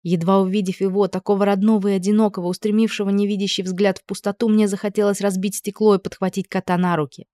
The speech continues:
В ладонях уже загорелся энергетический шар, но Кристиан вовремя меня остановил. «Береги силы, они нам еще пригодятся.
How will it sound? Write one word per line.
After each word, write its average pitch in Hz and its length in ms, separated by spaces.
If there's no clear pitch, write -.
В 175 100
ладонях 196 420
уже 196 160
загорелся 196 560
энергетический 170 720
шар, 202 400
но 175 160
Кристиан 226 480
вовремя 160 400
меня 165 260
остановил. 147 640
«Береги 156 440
силы, 151 300
они 156 200
нам 160 140
еще 160 180
пригодятся. 156 600